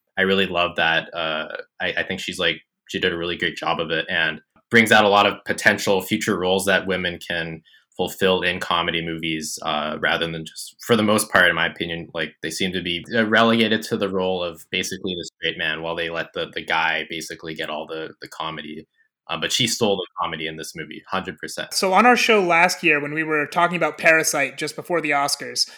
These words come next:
Speaker 2: I said that, uh, Parasite has what it takes to become, like, an enduring classic. I kind of think a similar thing for Borat here, because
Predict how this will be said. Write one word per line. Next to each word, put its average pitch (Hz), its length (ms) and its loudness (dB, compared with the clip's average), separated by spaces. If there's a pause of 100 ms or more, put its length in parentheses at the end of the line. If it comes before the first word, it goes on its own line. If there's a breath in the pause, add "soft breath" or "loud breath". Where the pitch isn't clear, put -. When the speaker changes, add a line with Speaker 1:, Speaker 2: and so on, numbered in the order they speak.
(260 loud breath)
Speaker 2:
I 160 180 8
said 156 600 2
that, 147 340 0
uh, 143 380 -2 (380)
Parasite 196 580 6
has 180 360 6
what 180 140 2
it 170 120 -2
takes 165 420 6
to 165 60 -8
become, 165 440 -2
like, 151 240 2
an 165 80 2
enduring 165 480 0
classic. 156 640 0 (560 soft breath)
I 175 120 10
kind 220 380 4
of 226 140 4
think 220 340 0
a 190 120 2
similar 196 560 2
thing 185 340 2
for 180 160 0
Borat 143 540 0
here, 127 360 -10 (460)
because 156 580 0